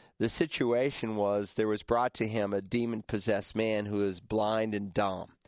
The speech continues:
So it's really a triple miracle of sorts. He's demon-possessed, he is unable to see, and he is unable to, to speak. He's blind and dumb, and, and the Lord healed him so that the dumb man spoke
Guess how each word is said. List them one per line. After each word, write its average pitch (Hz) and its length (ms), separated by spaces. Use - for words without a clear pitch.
So 113 480
it's - 220
really 170 240
a 110 40
triple 135 440
miracle 117 580
of 104 140
sorts. - 480
He's 104 160
demon-possessed, 131 1200
he - 160
is 110 140
unable 131 420
to 139 100
see, 95 540
and 107 460
he 110 260
is 104 160
unable 104 640
to, 101 400
to - 180
speak. 107 360
He's 92 120
blind 123 260
and 135 120
dumb, 104 240
and, 110 180
and 110 320
the 117 80
Lord 127 280
healed 170 380
him 95 280
so 120 220
that 101 100
the 113 100
dumb 123 300
man 117 260
spoke 117 680